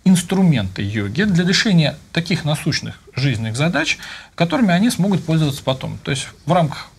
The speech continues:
вот этого всего мероприятия мы хотим провести два коротких мастер-класса и передать людям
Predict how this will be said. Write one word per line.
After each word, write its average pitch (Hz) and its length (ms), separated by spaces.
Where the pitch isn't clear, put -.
вот 143 160
этого 117 240
всего 120 260
мероприятия 160 640
мы 262 100
хотим 226 220
провести 170 220
два 185 200
коротких 214 340
мастер-класса 151 680
и 240 120
передать 208 380
людям 185 240